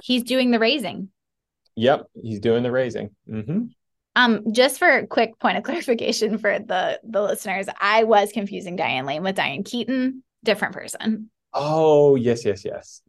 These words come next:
Speaker 1: Yeah,
Speaker 2: Mm-hmm.
Speaker 1: I, I had to look up famous Dianes 'cause I was like, "That's not who I'm thinking of, I don't think, is Diane Lane."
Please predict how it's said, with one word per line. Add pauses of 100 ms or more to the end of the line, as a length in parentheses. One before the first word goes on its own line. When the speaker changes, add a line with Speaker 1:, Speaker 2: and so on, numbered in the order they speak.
(100)
Speaker 1:
Yeah,
Speaker 2:
Mm-hmm.
Speaker 1:
I, (100)
I
had
to
look
up
famous
Dianes
'cause
I
was
like,
"That's
not
who
I'm
thinking
of,
I
don't
think,
is
Diane
Lane."